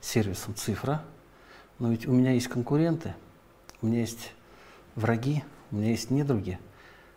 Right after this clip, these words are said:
Вы, ваш банк, гарантируете о том, что наши с вами отношения финансовые на этом удалённом ресурсе никому больше не будут доступны?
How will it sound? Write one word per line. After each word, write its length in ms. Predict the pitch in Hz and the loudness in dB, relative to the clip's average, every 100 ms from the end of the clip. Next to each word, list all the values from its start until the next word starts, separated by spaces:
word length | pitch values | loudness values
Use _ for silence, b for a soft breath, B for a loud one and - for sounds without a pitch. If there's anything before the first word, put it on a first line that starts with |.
| B - | B -8
Вы, 320 | 120 143 131 | 2 6 6
ваш 220 | 95 123 | 6 2
банк, 280 | 117 120 98 | 4 2 2
гарантируете 720 | 98 117 151 - 233 151 - 117 | 2 2 2 4 4 4 2 -2
о 20 | |
том, 200 | - 117 | 0 -2
что 160 | - 120 | 0 2
наши 420 | 127 139 - - | 6 6 4 -2
с 140 | - | -2
вами 240 | 120 107 101 | 0 0 0
отношения 680 | - 110 - 220 208 95 92 B B | -2 -4 0 2 2 0 -6 B B
финансовые 760 | - 127 117 92 - 98 92 92 B B B | -2 2 4 2 -2 -4 -4 -8 B B B
на 240 | 113 110 113 | 2 2 4
этом 280 | 135 117 113 | 0 0 -2
удалённом 460 | 104 107 104 98 101 | 0 -2 -2 -2 -4
ресурсе 520 | 107 - 107 - - B B B | -4 -6 -10 -10 -14 B B B
никому 500 | 127 131 139 139 175 | 2 4 4 4 4
больше 440 | 151 123 127 - | 4 0 0 0
не 100 | 143 | -2
будут 300 | 131 120 113 | 0 -2 -4
доступны? 440 | 104 107 - - | -4 -6 -8 -12